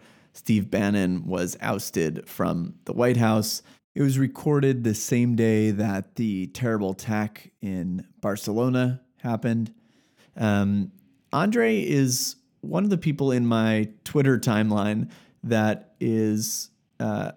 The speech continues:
always talking about politics, thinking about politics, um, even when it wasn't sort of trendy to do so. And so we get into some interesting topics around how he got into politics, about what we can learn from the history of the United States.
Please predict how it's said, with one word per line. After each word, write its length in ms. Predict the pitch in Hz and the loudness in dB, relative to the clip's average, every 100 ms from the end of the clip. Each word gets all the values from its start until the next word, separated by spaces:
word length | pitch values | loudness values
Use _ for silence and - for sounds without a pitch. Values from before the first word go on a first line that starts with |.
| _ | _
always 460 | 190 214 202 151 - | 0 2 2 0 -4
talking 440 | - 147 135 147 | -2 0 2 2
about 240 | 127 117 113 | 2 2 2
politics, 460 | 113 113 113 107 | 2 2 0 -2
thinking 300 | - 131 123 | -2 0 2
about 200 | 113 107 | 2 2
politics, 880 | 117 107 107 - 110 107 - - - 117 | 0 0 0 0 -2 -2 -6 -8 -6 -4
um, 320 | 104 98 101 | -4 -4 -4
even 300 | 170 160 147 | 0 2 2
when 140 | 135 | 2
it 100 | 120 | 2
wasn't 280 | 113 113 113 | 2 2 0
sort 200 | - 107 | -2 -2
of 180 | 98 - _ _ _ _ | -2 -6 _ _ _ _
trendy 580 | - 127 120 110 104 104 | -2 2 4 4 2 -2
to 100 | 110 | -4
do 240 | 117 113 | 2 2
so. 500 | 113 110 98 80 - - - - _ | 2 2 2 0 -2 -8 -20 -20 _
And 220 | 117 117 113 | 0 0 0
so 720 | - 120 123 123 123 120 123 | 2 4 6 6 4 4 2
we 180 | 135 165 | -2 -2
get 220 | 170 196 | 0 0
into 320 | 226 226 226 170 | 2 0 0 -2
some 320 | - 143 147 | -2 -2 -2
interesting 440 | 185 185 175 131 | 0 0 0 0
topics 520 | 131 123 131 123 - - | 2 0 0 -2 -2 -4
around 480 | 107 113 113 110 | 0 2 2 0
how 320 | 110 110 113 113 | -2 0 0 0
he 180 | 113 | -2
got 200 | 113 107 | -4 -2
into 180 | 156 151 | 0 0
politics, 540 | 156 143 135 135 127 - | 0 0 0 -2 -4 -6
about 180 | 104 | -6
what 140 | 104 120 | -2 -4
we 80 | 123 | -2
can 180 | 110 | -2
learn 300 | 110 113 113 | 0 2 2
from 440 | 113 110 110 98 101 | -2 -4 -4 -4 -6
the 100 | 107 | -2
history 460 | 120 117 127 117 | -2 -2 0 0
of 120 | 110 113 | 0 -2
the 80 | |
United 340 | 110 110 110 107 | -4 -2 -2 -4
States. 560 | - 120 113 - - | 0 2 2 -2 -8